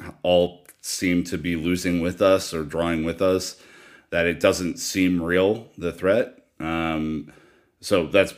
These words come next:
one thing, and I, I hope that isn't the case. But with a young team, maybe they do need to feel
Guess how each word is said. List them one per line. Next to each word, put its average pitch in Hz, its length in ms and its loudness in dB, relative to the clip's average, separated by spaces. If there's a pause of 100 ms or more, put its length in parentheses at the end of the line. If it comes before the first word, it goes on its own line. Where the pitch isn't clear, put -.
one 92 500 0
thing, 107 280 6
and 85 100 4
I, 82 180 2
I 85 100 -2
hope 98 180 -2
that 85 160 2
isn't 85 260 -4
the 92 80 -4
case. 107 380 -2
But 82 260 0
with 78 140 -6
a 85 40 -4
young 85 280 0
team, 87 260 -2
maybe 82 220 0
they 80 140 -2
do 82 160 -4
need 82 160 -4
to 78 60 -8
feel 82 420 -4